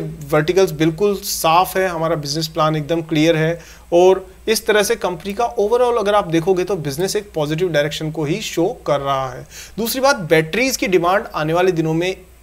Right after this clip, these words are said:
इलेक्ट्रिक व्हीकल्स में भी बढ़ने वाली है, तो कंपनी के पास एक पूरा मार्केट खुला हुआ है इस चीज़ के लिए भी।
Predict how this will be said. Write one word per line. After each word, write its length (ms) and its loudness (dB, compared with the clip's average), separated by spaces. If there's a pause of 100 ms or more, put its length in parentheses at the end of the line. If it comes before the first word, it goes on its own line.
(140)
इलेक्ट्रिक 420 0
व्हीकल्स 500 0
में 260 0
भी 160 -2
बढ़ने 300 2
वाली 280 2
है, 200 0 (240)
तो 60 -2
कंपनी 340 0
के 80 -2
पास 260 0
एक 80 -4
पूरा 360 4
मार्केट 420 -2
खुला 240 2
हुआ 300 2
है 300 -6
इस 140 -8
चीज़ 220 -6
के 120 -4
लिए 280 -6
भी। 200 -12